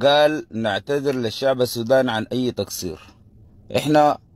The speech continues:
مع القوات المسلحة وبنتحمل معاهم الأخطاء وبنتحمل معاهم الصح، ولكن القائد الصحيح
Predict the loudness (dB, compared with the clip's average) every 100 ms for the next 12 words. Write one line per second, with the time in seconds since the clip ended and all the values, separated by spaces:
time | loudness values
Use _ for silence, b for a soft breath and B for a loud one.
0 | _ _ _ -10 -4 -4 -2 4 4 2
1 | -6 -6 -8 -8 -10 -10 -8 -8 -8 -8
2 | -2 0 2 2 6 4 4 0 -2 -6
3 | -12 -2 2 2 0 -10 -10 -10 -8 -4
4 | -4 -2 0 0 0 -4 -6 -4 -4 -4
5 | -14 b b b b -4 2 4 4 2
6 | -2 -2 -8 _ _ -20 _ _ _ _
7 | -4 -4 0 4 4 4 -2 -4 -8 -4
8 | -2 -2 -8